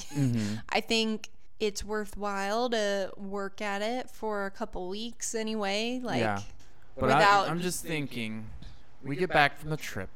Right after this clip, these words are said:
Speaker 1: and I've got, let's say, four months of income set aside and ready to take out to continue just to do what we do with our budget. And I'm just gonna start investing twenty hours a week working on it.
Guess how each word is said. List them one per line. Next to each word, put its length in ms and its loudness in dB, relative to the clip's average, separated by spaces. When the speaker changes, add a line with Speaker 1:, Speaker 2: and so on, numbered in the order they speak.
Speaker 1:
and 100 0
I've 200 4
got, 340 4
let's 220 -2
say, 340 2
four 200 0
months 480 -2
of 460 -2
income 720 2
set 240 0
aside 480 4
and 120 -2
ready 240 -2
to 100 -4
take 260 0
out 280 -4
to 80 -6
continue 640 -6
just 320 -8
to 60 -8
do 80 -6
what 100 -8
we 100 -8
do 140 -8
with 120 -8
our 80 -4
budget. 360 -6
And 200 0
I'm 380 4
just 220 -4
gonna 200 2
start 240 2
investing 840 0
twenty 320 0
hours 260 2
a 80 -4
week 440 -8
working 360 -6
on 180 -6
it. 100 -8